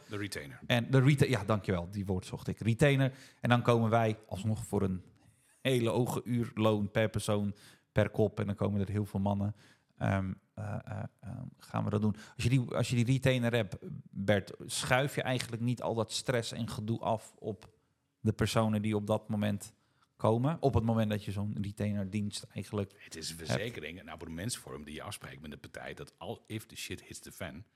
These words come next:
Speaker 1: dat ze jou als eerste helpen. Ik heb bij een bedrijf gewerkt wat een golden retainer had bij, eh, bij een van die grote
Speaker 2: Ja,
Speaker 1: incident response
Speaker 2: jongens.
Speaker 1: teams.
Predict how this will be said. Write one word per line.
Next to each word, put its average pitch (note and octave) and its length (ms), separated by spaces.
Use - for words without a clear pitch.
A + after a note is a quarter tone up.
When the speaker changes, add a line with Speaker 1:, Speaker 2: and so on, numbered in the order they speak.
Speaker 1:
dat - 140
ze - 120
jou E2+ 180
als C#2 220
eerste - 300
helpen. F2 320
Ik - 120
heb F2+ 120
bij E2+ 80
een E2 60
bedrijf E2+ 260
gewerkt D#2 220
wat D#2 100
een E2 120
golden G2+ 340
retainer F2+ 340
had F2 160
bij, D#2+ 460
eh, D#2 60
bij D#2 260
een E2 60
van D2 80
die D#2 100
grote D#2 280
Speaker 2:
Ja, D#2 120
Speaker 1:
incident B2 340
response - 280
Speaker 2:
jongens. B2+ 420
Speaker 1:
teams. C3 160